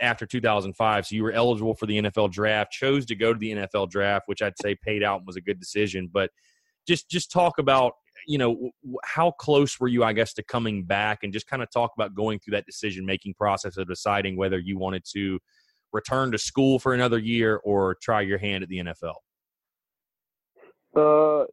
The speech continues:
Speaker 2: yeah, uh, I, I was a gray shirt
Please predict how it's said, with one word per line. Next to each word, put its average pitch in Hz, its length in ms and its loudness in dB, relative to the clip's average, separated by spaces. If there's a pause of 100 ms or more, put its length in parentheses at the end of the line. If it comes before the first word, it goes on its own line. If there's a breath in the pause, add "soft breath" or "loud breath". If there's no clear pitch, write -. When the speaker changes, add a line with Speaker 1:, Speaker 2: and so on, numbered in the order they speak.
(340)
Speaker 2:
yeah, 160 360 6
uh, 127 400 4 (360 soft breath)
I, 147 60 -6 (380)
I 147 80 2
was 160 220 -2
a 120 260 4
gray 131 340 0
shirt 110 300 0